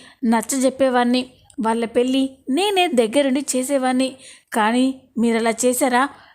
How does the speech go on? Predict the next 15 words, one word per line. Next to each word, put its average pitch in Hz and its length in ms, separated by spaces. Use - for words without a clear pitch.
మీ 247 160
పాటికి 254 380
మీరు 254 340
సొంత 311 260
నిర్ణయాలు 269 500
తీసుకొని 254 640
నా 247 140
పరువు 247 440
గురించి 254 440
ఆలోచించకుండా 254 1000
వరుణ్ణి 349 300
తీసుకెళ్ళి 285 680
ఆ 233 60
అమ్మాయితో 269 540
పెళ్లి 277 300